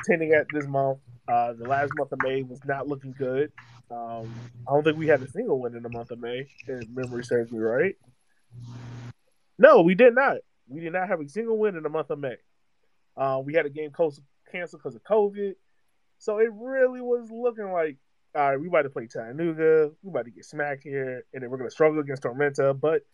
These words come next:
all in all, they came out with three goals, two of them off of set pieces. My wife called two goals, which was weird. I told her she's the good luck charm from now on, and she will attend every Kickers game from here on out. Um,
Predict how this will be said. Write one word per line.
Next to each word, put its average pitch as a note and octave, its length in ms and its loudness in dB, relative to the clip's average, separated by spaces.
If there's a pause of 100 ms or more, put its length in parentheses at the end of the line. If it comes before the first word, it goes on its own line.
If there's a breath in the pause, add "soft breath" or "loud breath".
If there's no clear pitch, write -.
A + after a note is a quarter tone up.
(400)
all E4+ 140 2
in F4+ 140 -4
all, F#4+ 140 -2
they A3+ 100 -6
came A#3+ 200 -2
out A3 120 -2
with E3+ 140 -8
three F3+ 220 -8
goals, F3 400 2
two F#3+ 200 -12
of F#3 80 -8
them E3+ 120 -10
off C3 160 0
of - 60 -20
set E3+ 220 -4
pieces. D#3+ 580 -12 (460)
My A#2+ 80 6
wife C#3 300 4
called D3+ 440 0
two E3+ 220 -16
goals, D3+ 560 -4 (400)
which B2+ 260 -16
was A2+ 260 -16 (580)
weird. C3+ 420 4
I B2 40 -2
told D3+ 200 2
her C3+ 60 -4
she's C#3+ 180 -6
the C3+ 80 -6
good C#3 140 0
luck C3+ 180 -2
charm C#3+ 220 0
from B2+ 140 -12
now B2 240 -4
on, C#3 200 -2
and A#2+ 80 -14
she - 80 -14
will B2+ 200 -2
attend B2 360 -8
every C3 280 -4
Kickers C3 340 -8
game B2 160 -10
from A#2 140 -18
here B2+ 140 -10
on A2+ 180 -10
out. E3 280 0 (800 loud breath)
Um, C3 720 6